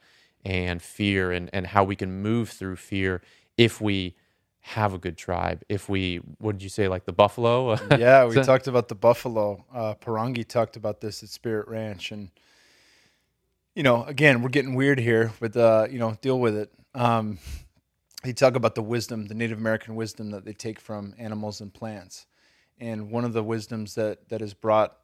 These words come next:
Speaker 2: about from the buffalo is that when the storm comes, the buffalo does not try to outrun the storm,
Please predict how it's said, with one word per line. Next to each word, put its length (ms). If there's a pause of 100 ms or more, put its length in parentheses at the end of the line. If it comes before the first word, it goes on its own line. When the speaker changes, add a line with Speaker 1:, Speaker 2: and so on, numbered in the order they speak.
Speaker 2:
about 440
from 120
the 80
buffalo 640
is 180
that 260
when 140
the 80
storm 380
comes, 460
the 100
buffalo 440
does 180
not 240
try 220
to 140
outrun 400
the 60
storm, 440